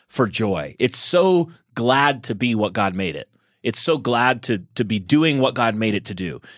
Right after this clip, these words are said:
When, so when you're a father and you're doing what God made you to do, and, and you're in the pocket, and, and you're, you, you're doing a good job, and you, you feel the smile of God the Father on you, there's just a joy that should infuse everything that you do,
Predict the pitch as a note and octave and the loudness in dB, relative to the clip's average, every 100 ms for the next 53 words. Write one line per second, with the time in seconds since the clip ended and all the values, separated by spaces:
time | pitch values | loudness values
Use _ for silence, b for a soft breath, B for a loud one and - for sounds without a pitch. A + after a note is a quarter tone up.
0 | B A#2 C3+ - C3 D3 - C3+ D3+ D3+ | B 0 0 0 -2 0 0 0 2 4
1 | D3+ A#2 D#3 E3+ C#3+ G#2 G#2 B2 A#2+ A#2 | 4 4 2 2 2 0 0 0 2 2
2 | G2+ C#3 D3+ D3 C3 A#2 A2 G#2 G#2+ G2+ | 2 2 2 2 0 2 0 2 0 0
3 | G2 F#2 F2 C#2+ C#2 b b b b C3 | -2 -4 -4 -8 -12 b b b b 0
4 | B2 B2 B2 A2+ A2+ D3+ F3 D#3+ - - | 0 0 0 2 2 4 4 2 0 -4
5 | G2 - - _ _ _ C3 C3 C3 B2 | -4 -6 -16 _ _ _ -2 0 0 2
6 | A#2+ A#2+ B2 G#2 C3 G#2+ F#3+ F#3+ D3+ D3 | 2 2 0 2 0 2 4 4 2 2
7 | C3 C3 B2+ A#2 A2+ A#2 G#2 A2 - E3+ | 2 2 0 -2 -2 0 -2 -4 0 2
8 | E3+ C3 - - A#2 A#2+ C3 A#2 F#2 A2 | 4 2 0 0 2 4 4 2 0 0
9 | A#2 A#2 - G#2+ G2 - A2+ A#2 G#2+ D#2+ | 0 0 0 2 2 0 2 2 0 -4
10 | C#2 - b b b - - D3 D3+ - | -10 -18 b b b -18 0 2 2 0
11 | G#3 F3 A2 - A#2+ C3+ G#2 F2+ - b | 0 0 -2 2 4 4 2 -2 -10 b
12 | b G#2 B2 - C#3 A#2+ G2+ - B2 A2+ | b -2 0 0 2 2 2 -2 -4 -2
13 | - D3+ E3 B2+ A#2 C#3+ C3 C#3 B2+ G#2+ | -2 2 4 4 0 -2 -2 0 0 -2
14 | - F#2+ E2 C3 G#2 C#2+ | -2 -6 0 0 0 -2